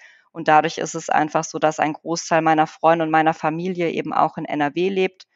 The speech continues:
Und, äh, als ich dann von der Telekom angesprochen wurde und zum ersten Vorstellungsgespräch nach Bonn gereist bin,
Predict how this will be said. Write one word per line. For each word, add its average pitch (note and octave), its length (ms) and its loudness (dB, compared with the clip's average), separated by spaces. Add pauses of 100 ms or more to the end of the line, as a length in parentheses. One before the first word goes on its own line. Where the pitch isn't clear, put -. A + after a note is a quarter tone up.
(420)
Und, E3+ 540 -4
äh, - 40 -2
als D#3+ 440 6
ich F#3 80 -8
dann F#3+ 160 4
von F#3+ 140 0
der F3+ 80 4
Telekom G3 480 2
angesprochen G3+ 720 -2
wurde G3+ 320 0
und E3+ 200 -4
zum - 140 -8
ersten E3 300 0
Vorstellungsgespräch F3+ 960 0
nach E3 140 -4
Bonn F#3+ 280 2
gereist D#3 480 2
bin, F#3 300 -4